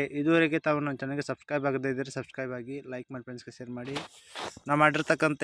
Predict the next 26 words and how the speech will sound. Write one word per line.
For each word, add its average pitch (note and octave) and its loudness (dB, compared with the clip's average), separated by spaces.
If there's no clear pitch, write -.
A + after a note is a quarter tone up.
ಎಲ್ಲ D3 8
ವಿಡಿಯೋಗಳನ್ನ D3 6
ತಾವು C#3 2
ವೀಕ್ಷಣೆ C3+ 0
ಮಾಡಬೇಕಾದ್ರೆ B2+ -2
ತಪ್ಪದೆ C#3 -8
ಪಕ್ಕದಲ್ಲಿರ್ತಕ್ಕಂಥ B2+ -10
ಬೆಲ್ B2+ -6
ಐಕಾನ್ A#2+ -8
ಒತ್ತಿ. D3 -10
ನಿಮಗೆ C#3+ -2
ನೋಟಿಫೈ C#3 0
ಆಗೋದ್ರ C#3+ 6
ಮೂಲಕ C#3+ 0
ಎಲ್ಲ C#3 2
ವಿಡಿಯೋಗಳು D3 4
ಲಭ್ಯ C3 2
ಆಗ್ತಾವ B2+ -6
ಅಂತ A#2+ -8
ಹೇಳ್ತಾ, B2 -6
ಈಗ C3+ -4
ಸಾಮಾಜಿಕ D3 4
ಬದಲಾವಣೆ C3 2
ಘಟಕದ A#2+ -4
ಅಭ್ಯಾಸದ C3+ -2
ಪ್ರಶ್ನೋತ್ತರಗಳನ್ನ B2 -10